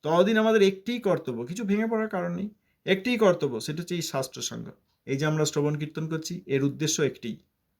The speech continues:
যাতে প্রভুপাদ প্রসন্ন হন। প্রভুপাদ প্রসন্ন হলে তার নিজজন এখনও কোথাও না কোথাও রয়েছেন, তাদের অবশ্যই আমরা দর্শন পাবো এবং পরীক্ষা করে নিতে পারবো। পরীক্ষা করব কি করে?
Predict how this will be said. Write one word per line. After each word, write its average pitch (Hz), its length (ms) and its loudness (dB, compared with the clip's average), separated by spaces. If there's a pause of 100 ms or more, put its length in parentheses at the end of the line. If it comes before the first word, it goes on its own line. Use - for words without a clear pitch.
(380)
যাতে 127 260 -2
প্রভুপাদ 139 460 2
প্রসন্ন 113 400 -6
হন। 110 140 -10
প্রভুপাদ 151 400 -4
প্রসন্ন 180 380 0
হলে 185 140 2
তার 160 240 -2
নিজজন 165 560 -2 (300)
এখনও 214 480 2
কোথাও 185 300 0
না 175 100 2
কোথাও 156 300 0
রয়েছেন, 117 320 -2 (540)
তাদের 139 300 0
অবশ্যই 156 400 2
আমরা 185 200 4
দর্শন 147 380 0
পাবো 170 220 -2
এবং 185 220 2
পরীক্ষা 180 360 0
করে 190 160 2
নিতে 127 200 -2
পারবো। 107 300 -4 (200)
পরীক্ষা 240 260 4
করব 247 260 4
কি 196 120 -4
করে? - 200 -10